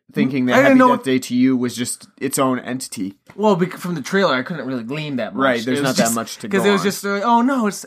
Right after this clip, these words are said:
Speaker 2: Mo-, Monday th-, what? It's Monday the eighteenth again," and then, like, someone gets stabbed and killed, and then it just go back and, like, like I said, for thirty seconds, just repeat. I was
Speaker 1: Re-,
Speaker 2: like,
Speaker 1: yeah.
Speaker 2: I'm like, "What the fuck is, I don't know what the fuck this is."
Speaker 1: Yeah.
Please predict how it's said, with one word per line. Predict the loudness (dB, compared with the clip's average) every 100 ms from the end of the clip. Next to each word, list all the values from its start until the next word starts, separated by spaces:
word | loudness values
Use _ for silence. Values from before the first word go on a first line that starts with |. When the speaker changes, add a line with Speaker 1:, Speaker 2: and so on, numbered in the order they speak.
| -6
Speaker 2:
Mo-, | -2 0
Monday | 2 2 2 -2
th-, | -6 _ _ _ -4
what? | -2 -2 -6 -10
It's | -6 0
Monday | 2 2 0
the | -2 -6 -6
eighteenth | 0 2 2
again," | 2 2 4 2
and | 0
then, | -2 -4 -4
like, | -6 -8 -16
someone | -10 -4 -2 0
gets | 0 0
stabbed | 2 2 2 2
and | -2 -2
killed, | -2 -2 -2
and |
then | -4 -4 -4
it | -4
just | -6 -6
go | -2 0
back | 2 0 -2
and, | -6 -8
like, | -8 -6 -6 -10
like | -10
I | -4
said, | -4 -4
for |
thirty | -4 -4 -2
seconds, | -6 -6 -12
just | -8
repeat. | -6 -4 -4 -2
I |
was | 2
Speaker 1:
Re-, | 2
Speaker 2:
like, | 2
Speaker 1:
yeah. | 0 0 0
Speaker 2:
I'm | -2
like, | -6 -4
"What | -4
the | -4
fuck | 0 0 0
is, | -4
I | 0
don't | 0
know |
what | -2
the | -8
fuck | -12 -12
this | -14 -10
is." | -10 -10 -8
Speaker 1:
Yeah. | -6 -6